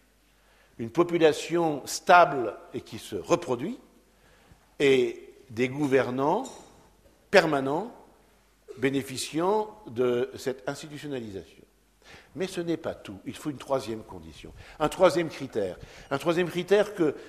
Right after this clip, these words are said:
Joseph Strayer qualifie de nébuleux dans la traduction française. Ça veut dire que il n'est pas facile. Les, les deux premiers, c'est facile à on, on peut, on peut facilement les, les rencontrer, les, les déterminer, les vérifier.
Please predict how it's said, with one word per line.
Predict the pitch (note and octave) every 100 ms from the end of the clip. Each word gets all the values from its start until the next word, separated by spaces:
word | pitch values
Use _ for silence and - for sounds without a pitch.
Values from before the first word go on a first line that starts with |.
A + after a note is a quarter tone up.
| -
Joseph | C#3+ C#3+ D#3+
Strayer | - E3+ E3+ -
qualifie | D3+ D#3+ D3 F#3 F3+
de | D3+ D3+
nébuleux | F3 D3 D#3+ F3 C#3+ G2 - - - _ _ - -
dans | A#2+
la | B2
traduction | B2 B2 A2+ B2
française. | - A#2+ - A#2
Ça | A#2 C#3+
veut | D#3+
dire | F3+ E3+ -
que | D#3 B2 - - - - _ _ _
il | D4+ F2 G#2 A2 C3 C3+
n'est | D3
pas | D3
facile. | D3 D3 - E3 D3+ -
Les, | D#3 F3
les | E3+
deux | E3+
premiers, | - E3 G3+
c'est | -
facile | C#3 D3 - E3+
à | A2+ - - -
on, | D3 -
on |
peut, | C3 C#3
on | C3+ C3+
peut | C3+
facilement | G3+ G3+ F3+ F#3 G#3+
les, | F#3 C3
les | C3 C#3
rencontrer, | C#3+ C3+ F3+ F3 G#3 F3+
les, | C3+ - - - -
les |
déterminer, | C3 D3+ D3+ C#3+ E3+ F3+ F#3+
les | D#3+
vérifier. | B2+ C3+ C#3 - C#3+ A2+